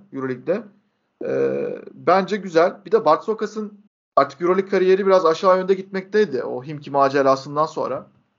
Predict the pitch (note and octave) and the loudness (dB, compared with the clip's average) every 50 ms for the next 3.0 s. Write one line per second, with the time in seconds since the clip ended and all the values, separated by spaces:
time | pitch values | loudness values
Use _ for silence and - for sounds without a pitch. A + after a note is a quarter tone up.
0 | _ _ _ _ C3+ A#2 A#2+ B2+ C3 - C#3 C3+ C3+ C3+ C3+ C3 C3+ C3 C3 C3+ | _ _ _ _ -2 -2 -2 -2 -2 -4 -6 -6 -6 -6 -4 -4 -4 -4 -2 -4
1 | B2+ C3 C3 C3 C3 C3+ C3 B2 B2+ B2+ - C3+ C3 - C3+ C3 B2 - - _ | -4 -4 -4 -4 -4 -2 -4 -4 -4 -8 -12 -14 -12 -10 -12 -12 -12 -14 -18 _
2 | _ _ _ _ _ _ _ _ _ _ _ _ _ - A#2+ - A#2+ - - | _ _ _ _ _ _ _ _ _ _ _ _ _ -6 -4 -4 -4 -4 -4